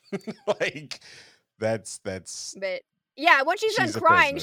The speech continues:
Speaker 2: she immediately
Speaker 1: yes.
Speaker 2: finds the first sharp object she can get her hands on and puts it under her pillow. So she's
Speaker 1: Under the
Speaker 2: s-,
Speaker 1: rules.
Speaker 2: she's scared. She's scared.
Speaker 1: So, no, no, no, no, no. This is the rules.
Speaker 2: It
Speaker 1: This, this is
Speaker 2: is.
Speaker 1: the rules, yeah.
Speaker 2: The rules
Speaker 1: It's,
Speaker 2: keep you
Speaker 1: it's a,
Speaker 2: alive.
Speaker 1: that's, that's the,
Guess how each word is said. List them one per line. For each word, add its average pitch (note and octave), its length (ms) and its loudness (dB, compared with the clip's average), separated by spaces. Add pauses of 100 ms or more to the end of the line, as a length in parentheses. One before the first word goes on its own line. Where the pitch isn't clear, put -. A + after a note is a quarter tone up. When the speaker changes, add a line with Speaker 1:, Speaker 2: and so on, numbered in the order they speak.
(100)
Speaker 2:
she - 80 -2
immediately D4+ 380 -6
Speaker 1:
yes. E4+ 80 -8
Speaker 2:
finds C4 300 0
the B3 100 -6
first B3+ 280 -4
sharp A#3+ 260 -2
object G#3+ 360 -6
she A#3 80 -14
can A3+ 80 -14
get A3 80 -10
her G#3 60 -8
hands G#3+ 300 -10
on F#3 140 -10
and G3 80 -16
puts A3+ 160 -10
it G#3 60 -8
under G3 160 -10
her G3+ 100 -10
pillow. F3+ 420 -10 (300)
So C4 80 -6
she's A#4 160 0
Speaker 1:
Under B2 160 -2
the E3 100 0
Speaker 2:
s-, E3 60 -4
Speaker 1:
rules. A#3+ 380 2
Speaker 2:
she's C#3 140 -4
scared. F3+ 580 -4 (180)
She's E4 320 -8
scared. D3+ 320 -6
Speaker 1:
So, E3 180 0 (440)
no, D#4+ 80 0
no, F4 60 2
no, F4 300 0
no, D#4+ 80 2
no. D3 80 4
This C#3+ 140 -2
is D#4+ 60 -10
the D4+ 100 -4
rules. E4 540 -2 (140)
Speaker 2:
It C4+ 100 0
Speaker 1:
This, C#5+ 60 6 (140)
this - 100 0
is C#4 80 -8
Speaker 2:
is. A#3+ 40 -12
Speaker 1:
the B3 80 -8
rules, C4 560 -2
yeah. B3+ 280 -2 (100)
Speaker 2:
The A3+ 60 -10
rules E4 180 -2
Speaker 1:
It's, G#3 100 -2
Speaker 2:
keep D4+ 120 -6
you C4+ 80 -8
Speaker 1:
it's - 60 0
a, A3 160 2
Speaker 2:
alive. - 400 -10 (340)
Speaker 1:
that's, F#3 300 -2
that's G#3+ 260 -4
the, F#3+ 960 0